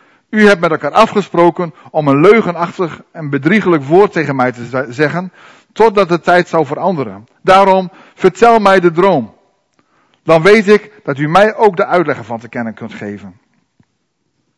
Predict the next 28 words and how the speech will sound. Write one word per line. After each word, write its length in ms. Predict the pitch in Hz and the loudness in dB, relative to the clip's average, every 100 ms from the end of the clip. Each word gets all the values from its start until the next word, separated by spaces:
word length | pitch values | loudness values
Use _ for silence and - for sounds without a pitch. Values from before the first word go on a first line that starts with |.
| _ _ _ _ _ _ _ - | _ _ _ _ _ _ _ -8
De 120 | 160 | -4
Galdeën 560 | 180 175 208 120 113 - _ _ _ _ _ | -2 2 2 0 -8 -20 _ _ _ _ _
antwoordden 520 | 185 196 143 139 135 | -6 -4 -2 -2 -2
in 120 | 120 | -8
tegenwoordigheid 680 | 113 151 120 127 170 135 127 | -6 -6 -6 -8 -6 -6 -10
van 100 | 120 | -10
de 60 | 110 | -12
koning 380 | 143 151 147 | -8 -6 -6
en 60 | 123 | -8
zeiden: 380 | 120 113 117 123 _ - | -6 -6 -6 -12 _ -14
"Er 180 | 131 139 | -8 -8
is 180 | 139 - | -10 -12
geen 400 | 123 120 127 147 | -10 -8 -8 -2
mens 360 | 202 208 - | -2 -2 -8
op 180 | - 151 | -10 -8
de 100 | 135 | -8
aardbodem 720 | 131 156 156 131 127 127 131 _ _ _ | -2 -2 -2 -2 -2 -4 -10 _ _ _
die 140 | - 120 | -12 -10
de 100 | 117 | -8
zaak 320 | 127 143 151 | -4 -4 -6
van 140 | 139 | -10
de 80 | 117 | -12
koning 500 | - 147 143 131 131 _ _ _ | -8 -6 -4 -6 -8 _ _ _
te 120 | 107 | -16
kennen 340 | - 170 151 | -6 -4 -4
zou 120 | 113 | -8
kunnen 240 | 98 104 92 | -14 -16 -16
geven. 480 | - 92 90 95 | -16 -18 -18 -20